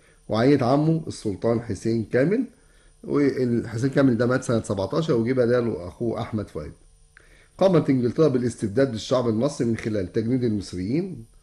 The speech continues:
رغما عنهم، مصادرة المواشي والحبوب، والاستيلاء على الأقطار المصرية، ورفع أسعار الحبوب والمنسوجات والمواصلات.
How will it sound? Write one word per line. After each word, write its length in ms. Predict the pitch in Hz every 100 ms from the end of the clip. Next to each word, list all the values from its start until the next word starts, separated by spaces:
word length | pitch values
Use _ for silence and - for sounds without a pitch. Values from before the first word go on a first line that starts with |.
| -
رغما 340 | 113 107 101
عنهم، 340 | 107 131 156 170 - _ _ _ -
مصادرة 380 | - 139 127 113
المواشي 460 | 104 104 117 -
والحبوب، 540 | 98 85 - 104 170 165 - - _ _ _ -
والاستيلاء 460 | 110 107 113 123
على 140 | 113 113
الأقطار 320 | 82 - 117
المصرية، 640 | 110 98 - 120 147 135 98
ورفع 760 | 107 101 - - 120 135 107
أسعار 260 | 104 104 117
الحبوب 760 | 107 104 98 117 101 104 110 98 - _
والمنسوجات 680 | - 101 98 98 101 113 110
والمواصلات. 680 | 101 101 95 90 - 76